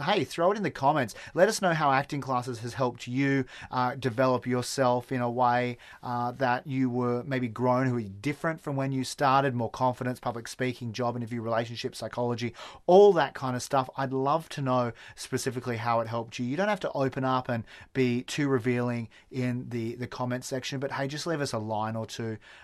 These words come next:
uh, and that will help others as well who may be watching this who are a little bit nervous,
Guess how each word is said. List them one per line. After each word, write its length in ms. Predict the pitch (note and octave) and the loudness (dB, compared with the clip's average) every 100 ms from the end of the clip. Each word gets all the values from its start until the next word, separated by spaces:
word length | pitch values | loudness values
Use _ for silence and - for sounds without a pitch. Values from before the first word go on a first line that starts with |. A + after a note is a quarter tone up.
| - | -12
uh, 280 | A#2 A2+ A2+ | -6 -4 -2
and 120 | B2+ C3+ | -2 -2
that 100 | D#3 | 0
will 140 | C3+ | -2
help 260 | A#2 C#3 C3 | -2 -2 -2
others 420 | - D#3 F3 A#2+ - | -2 0 2 -2 -6
as 160 | A#2+ | -8
well 460 | A2 A#2+ B2+ A#2 G#2 - | -4 0 0 0 -4 -16
who 120 | - B2+ | -4 0
may 220 | B2 B2 | 2 0
be 100 | A#2+ | 0
watching 380 | A2 B2 - A#2+ | -2 -4 -4 -6
this 140 | A2 | -4
who 120 | B2+ | -2
are 60 | A#2+ | -2
a 40 | |
little 200 | A#2 B2 | -2 -2
bit 140 | B2 B2 | -2 -4
nervous, 800 | A2+ A2 A#2 A#2 A2 G2 - | -6 -4 -4 -6 -6 -6 -8